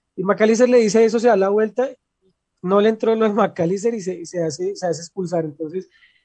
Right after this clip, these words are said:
eh, después veamos cómo Juanito lo regañaba y sí, o sea, puede que tenga un partido, puede que tenga cien, pero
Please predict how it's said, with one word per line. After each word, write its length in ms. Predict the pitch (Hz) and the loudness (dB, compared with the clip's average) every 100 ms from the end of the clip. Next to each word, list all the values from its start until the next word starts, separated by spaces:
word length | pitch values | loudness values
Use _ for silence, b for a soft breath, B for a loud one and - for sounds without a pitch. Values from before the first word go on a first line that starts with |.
| _ | _
eh, 300 | 175 175 165 151 | -2 0 0 -2
después 300 | 170 170 165 | -4 -2 0
veamos 320 | 185 190 196 | 0 0 -4
cómo 240 | 175 170 | -4 -4
Juanito 380 | 175 175 147 175 | -2 -4 -4 -4
lo 80 | 185 | -2
regañaba 480 | 190 185 156 160 175 | -4 -4 -6 -8 -10
y 40 | |
sí, 240 | 185 175 | -8 -6
o 40 | 147 | -6
sea, 280 | 139 135 - | -8 -14 -10
puede 160 | 156 156 | -8 -4
que 80 | |
tenga 240 | 196 170 160 | -4 -4 -8
un 80 | 156 | -8
partido, 340 | 170 190 190 | -6 -4 -4
puede 160 | 190 175 | -4 -8
que 80 | |
tenga 220 | 175 156 147 | -8 -14 -10
cien, 200 | 175 196 | -10 -6
pero 300 | 185 165 | -4 -4